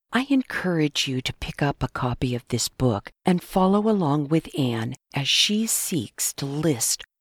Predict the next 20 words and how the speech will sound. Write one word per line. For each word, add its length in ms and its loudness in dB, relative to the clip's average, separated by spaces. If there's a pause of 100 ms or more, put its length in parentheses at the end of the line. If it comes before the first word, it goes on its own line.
(140)
one 340 2
thousand 640 -2
things 420 0
in 100 -2
her 300 -4
life 500 -2 (260)
to 120 2
be 140 2
grateful 520 0
for. 520 -8 (680)
There's 240 4
a 40 6
link 360 2
to 120 2
her 180 -2
book 400 -2
on 180 2
my 140 0
Marketplace 880 0
page 500 -4